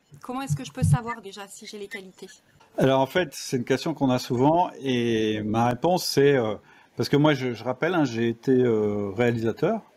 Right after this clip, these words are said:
Speaker 2: puisque j'étais salarié et dans la partie plutôt, euh, accompagnement, euh, d'une équipe de, de direction quand, au début de ma carrière, et puis maintenant je suis visionnaire. Donc, euh, la première chose vraiment qu'il faut comprendre, c'est que c'est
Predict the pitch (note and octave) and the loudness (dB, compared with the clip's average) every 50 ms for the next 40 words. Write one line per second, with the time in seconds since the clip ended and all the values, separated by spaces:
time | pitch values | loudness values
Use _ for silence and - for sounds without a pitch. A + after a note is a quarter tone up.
0 | _ _ - A#2+ - - - A#2+ A2 G#2+ G2 G#2 A2 G2 - A#2 G#2 - - A#2+ | _ _ -14 -12 -8 -2 0 2 2 2 2 0 -2 0 0 0 0 0 0 2
1 | A#2 A2 A2 A2+ A#2+ B2 B2+ B2+ - _ _ _ _ _ _ _ _ _ - B2+ | 2 2 2 2 2 2 0 0 -2 _ _ _ _ _ _ _ _ _ -2 0
2 | A#2 A2+ A2 G#2+ A#2+ A2 A2 G#2 - A#2 G2+ - - C3 A2+ - - A2 - - | 0 2 2 2 0 0 0 0 0 -4 -4 -2 -6 -6 -6 -6 -12 -16 -2 2
3 | C3 B2+ B2 A#2 A#2 A2 G#2 G#2 G2+ G2+ G2 F#2+ G2 F#2+ - - A#2+ A#2+ - B2+ | 2 4 4 4 2 2 0 -2 -2 -4 -6 -6 -8 -8 -4 -4 -4 -2 -2 -4
4 | A#2 - B2 A#2 A2+ A#2+ A#2+ A2+ A2+ A#2 A#2 A2+ A2+ A2 G#2 G2+ G2 G2 G2 G2 | -2 -2 -2 0 0 0 0 2 2 2 2 2 2 0 0 -2 -2 -4 -6 -6
5 | G2 F#2+ F#2+ G2 F#2+ F#2+ F#2 G2 G2+ G#2+ A2 A2 G2 - A#2 G#2+ G#2 A2+ A2 G#2+ | -6 -6 -8 -8 -8 -10 -10 -8 -4 -2 0 0 0 -2 -4 0 0 0 0 2
6 | G#2 G2+ G2+ G2+ G#2+ G2+ G#2 A2 G#2 G#2 - - G3+ G#3 - - A2+ G#2 - B2 | 0 -2 0 0 0 0 2 2 2 2 2 0 -2 -2 -2 -4 -4 -4 -4 -4
7 | A#2+ A2 G#2 G#2+ A2+ A2 A2 A#2 A2 A2 A2 G#2+ - G#2+ G#2+ C#3+ F3 F3+ - - | -4 -2 0 2 2 2 2 0 2 2 2 2 2 2 2 2 2 0 -2 -6
8 | - - - - - _ _ A2 G#2 - - A2+ A2 G#2 A2 C3+ D#3+ - - - | -14 -20 -20 -20 -20 _ _ -8 -8 -6 -4 -2 2 4 4 4 2 2 -2 -4
9 | B2+ A#2+ A#2+ A2+ A#2+ A2+ A2 G2+ - - G#2+ G#2+ B2 A#2+ - - B2 A2 - - | -4 -4 -2 -2 -2 -2 -2 -4 -8 -8 -6 -4 -4 -4 0 0 0 0 -2 -6
10 | - - - _ _ A#2+ A2 - - C#3+ D3 D#3 D#3+ D3 - - F3+ E3 D3 A#2 | -14 -20 -20 _ _ -4 -4 0 0 0 2 2 0 0 -2 -2 -2 0 0 -2
11 | - - _ _ - - G#2+ G2+ C#3 D#3 E3 E3 E3 D3+ - - B2+ - C3+ A#2 | -4 -10 _ _ -12 -12 -2 0 2 2 4 2 0 0 -2 -6 -8 -8 -8 -8
12 | - A#2+ - - F#3 G3 G3+ D#3+ - _ _ - - _ _ _ - - - - | -8 -8 -6 -4 -4 -4 -4 -6 -10 _ _ -20 -20 _ _ _ -12 -4 0 2
13 | C3+ B2+ B2 - - C3+ C3 B2 A#2+ A2+ - - _ _ _ _ _ _ _ _ | 2 2 0 0 2 2 4 4 2 -2 -6 -10 _ _ _ _ _ _ _ _
14 | _ - - - - - C3+ B2+ | _ -12 -10 -8 -2 0 0 0